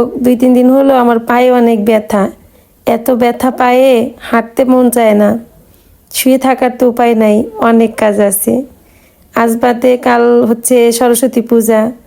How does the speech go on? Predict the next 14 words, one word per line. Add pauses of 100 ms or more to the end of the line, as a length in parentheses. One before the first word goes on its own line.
(420)
ঘরে (140)
অনেক (140)
কাজ। (640)
সকালবেলা
ঘুম
থেকে
উঠে (420)
বাসি
কাজগুলো
সেরে
নিলাম,
তারপরে
ওই
যে